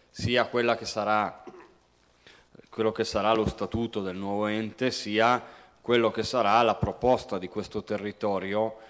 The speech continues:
da un punto di vista dell'assetto istituzionale, delle risorse, delle funzioni e delle competenze. Quindi questo è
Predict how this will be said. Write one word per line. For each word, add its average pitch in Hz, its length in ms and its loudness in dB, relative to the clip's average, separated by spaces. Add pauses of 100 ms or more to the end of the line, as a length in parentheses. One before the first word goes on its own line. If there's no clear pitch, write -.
(260)
da 98 60 -8
un 98 80 -8
punto 110 320 -2
di 104 100 -2
vista 104 340 -6
dell'assetto 98 580 -6
istituzionale, 101 840 -6
delle 92 220 -6
risorse, 104 560 -8
delle 90 180 -8
funzioni 98 760 -10 (800)
e 104 120 -8
delle 95 360 -2
competenze. 92 920 -4
Quindi 95 340 -6
questo 110 400 2
è 104 260 4